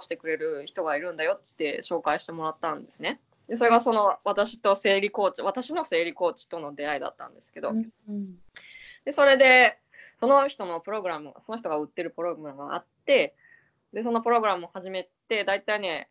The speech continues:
Speaker 1: 一ヶ月ぐらいしたら治っちゃったんですよ。
Speaker 2: えー、すごい。
Speaker 1: そう。すごいでしょ？で、なんかその間に、そのプログラムをやってる間に、あの、いろんな、体のいろんなことが分かってきたのね。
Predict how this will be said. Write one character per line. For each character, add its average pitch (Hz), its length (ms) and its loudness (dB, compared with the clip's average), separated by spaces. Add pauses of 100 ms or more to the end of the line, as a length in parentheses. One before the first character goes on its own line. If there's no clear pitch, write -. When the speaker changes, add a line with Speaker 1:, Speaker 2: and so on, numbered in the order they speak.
Speaker 1:
一 190 100 -16 (220)
ヶ - 200 -14
月 247 260 -2
ぐ 247 80 2
ら 185 100 4
い 180 60 -2
し - 20 -16
た 170 60 -10
ら 143 240 -6 (320)
治 160 60 -12 (160)
っ - 40 -20
ち - 40 -4
ゃ 202 40 -2
っ 180 60 -6
た 139 100 -6
ん 135 80 -12
で - 60 -20
す - 80 -10
よ。 - 180 -8 (420)
Speaker 2:
え 202 80 -2
ー、 208 340 0 (200)
す 214 160 -2
ご 214 80 -2 (220)
い。 - 20 6
Speaker 1:
そ - 300 6
う。 - 20 8 (500)
す 240 200 4
ご 254 160 10
い - 20 6
で 185 80 0
し 160 80 -6
ょ？ 151 300 -8 (1000)
で、 254 340 2
な 208 120 -2
ん - 20 -10
か 196 80 -8
そ 240 140 -2
の 247 100 2
間 254 220 6
に、 254 80 2
そ 254 100 -6
の 233 100 -2
プ 233 80 -2
ロ 254 120 2
グ 240 60 0
ラ 202 140 0
ム 175 100 -8
を 160 40 -4
や 156 120 -4
っ 151 60 -18
て 180 120 -6
る 180 80 -2
間 175 240 -4
に、 185 220 -16 (640)
あ 196 120 -4
の、 180 80 -4
い 180 60 -4
ろ 220 140 -4
ん - 20 -6
な、 233 120 -4
体 240 300 -4
の 240 140 -4
い 226 80 -6
ろ 233 80 -4
ん 240 40 -6
な 240 60 -8
こ 247 140 -8
と 220 100 -6
が 156 160 -2
分 143 120 -4
か 247 80 -6
っ - 40 -10
て - 80 -20
き - 60 -20
た 143 100 -10
の 135 60 -16
ね。 175 220 -10